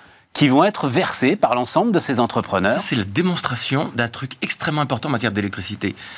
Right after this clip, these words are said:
Speaker 2: L'électricité, elle n'est pas stockable. Ce qui est stockable, c'est la capacité de production.
Speaker 1: Exactement.
Speaker 2: Et, euh, le, la sûreté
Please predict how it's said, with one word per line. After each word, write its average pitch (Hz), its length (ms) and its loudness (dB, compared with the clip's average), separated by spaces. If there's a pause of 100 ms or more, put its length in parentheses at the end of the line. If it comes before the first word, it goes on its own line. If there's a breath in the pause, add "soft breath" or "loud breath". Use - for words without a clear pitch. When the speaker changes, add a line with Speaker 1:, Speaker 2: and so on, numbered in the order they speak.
(200 loud breath)
Speaker 2:
L'électricité, - 380 0
elle 131 80 0
n'est 110 100 2
pas 104 140 -2
stockable. 117 420 -2
Ce - 60 -10
qui - 80 -2
est - 20 4
stockable, - 300 -2
c'est 123 100 0
la 101 100 0 (240)
capacité 135 680 -2
de 113 60 -4
production. - 540 -6
Speaker 1:
Exactement. - 600 -4
Speaker 2:
Et, 165 220 2 (200)
euh, 123 100 2 (340)
le, 123 400 4 (140)
la 117 120 2
sûreté - 640 -2